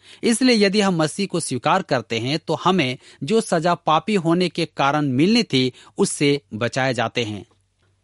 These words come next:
अब हम देखते हैं कि मिस्र में उस रात्रि के समय प्रत्येक घर में पहलौठों की मृत्यु हो गई। जिस घर में लोहो के द्वारा सुरक्षा नहीं की गई थी, उसी घर में मृत्यु आई। मित्रों, आप देखें कि दरवाजे की चौखट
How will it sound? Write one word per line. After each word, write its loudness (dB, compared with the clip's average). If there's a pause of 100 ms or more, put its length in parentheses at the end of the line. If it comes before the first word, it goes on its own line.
(140)
अब 4
हम 4
देखते 2
हैं 4
कि 2
मिस्र 2
में 2
उस -4
रात्रि 2
के -2
समय 0 (240)
प्रत्येक 2
घर 0
में 0 (120)
पहलौठों 0
की -2
मृत्यु -2
हो -2
गई। -4 (380)
जिस 0
घर -2
में 2
लोहो 4
के -2
द्वारा 0
सुरक्षा -2 (180)
नहीं 0
की -6
गई -2
थी, -12 (400)
उसी 0
घर -2
में 0
मृत्यु -2
आई। -8 (580)
मित्रों, 2
आप 4
देखें 0
कि -2
दरवाजे 0
की -6
चौखट -4